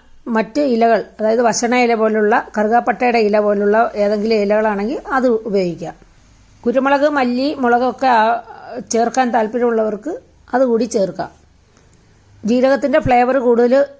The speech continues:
ഇഷ്ടമുള്ള ആൾക്കാർക്ക് അല്പം ജീരകം കൂടുതൽ ചേർക്കാം. അപ്പോൾ ഏത് ഫ്ലേവറാണോ നിങ്ങൾക്ക് കൂടുതൽ ഇഷ്ടം, അത് ഒരു കഷ്ണം കൂടുതൽ ചേർക്കാം. ഇല്ലെങ്കിൽ ഏത്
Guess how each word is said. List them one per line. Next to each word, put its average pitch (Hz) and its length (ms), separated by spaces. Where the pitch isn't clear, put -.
ഇഷ്ടമുള്ള 233 420
ആൾക്കാർക്ക് 214 520
അല്പം 226 300
ജീരകം 240 380
കൂടുതൽ 220 320
ചേർക്കാം. 208 400
അപ്പോൾ 254 140
ഏത് 262 260
ഫ്ലേവറാണോ 262 500
നിങ്ങൾക്ക് 247 360
കൂടുതൽ 254 340
ഇഷ്ടം, 240 280
അത് 285 260
ഒരു 240 200
കഷ്ണം 254 280
കൂടുതൽ 220 320
ചേർക്കാം. - 420
ഇല്ലെങ്കിൽ 254 360
ഏത് 262 240